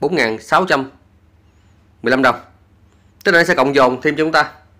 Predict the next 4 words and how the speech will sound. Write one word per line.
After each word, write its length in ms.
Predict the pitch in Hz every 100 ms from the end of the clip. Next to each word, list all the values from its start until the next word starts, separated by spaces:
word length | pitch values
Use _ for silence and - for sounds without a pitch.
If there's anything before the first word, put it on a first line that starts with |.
| _ _ _ _ _ _ _ _ _ _ _ _ _ _ _ _ _ _ _ _ _ _ _ _ -
Giới 100 | 160
thiệu 120 | 139
bạn 100 | 135
bè. 200 | 127